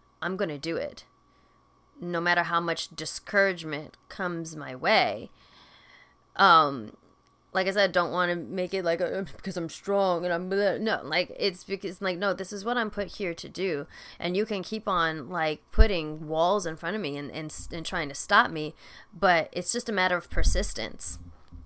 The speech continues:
I'm just gonna keep on showing up, and eventually you're gonna give me what the fuck I want. <laughs> That's how it's gonna be. <laughs>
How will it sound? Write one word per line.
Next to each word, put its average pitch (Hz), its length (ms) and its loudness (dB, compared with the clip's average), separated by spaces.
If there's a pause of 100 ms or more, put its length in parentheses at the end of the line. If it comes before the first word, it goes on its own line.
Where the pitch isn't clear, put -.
(600)
I'm 185 200 2
just 180 140 -8
gonna 160 140 -4
keep 190 200 -6
on 156 120 2
showing 151 420 -4
up, 170 280 2 (520)
and 180 100 -6
eventually 180 400 -2
you're 170 80 -2
gonna 175 180 -2
give 185 160 -2
me 185 100 -4
what 151 140 -8
the 147 60 -10
fuck - 280 -10
I 156 80 -4
want. 156 500 -8 (140)
<laughs> - 260 -20
That's - 280 4
how 208 180 6
it's 190 140 -4
gonna 202 200 2
be. 220 760 2
<laughs> - 40 -20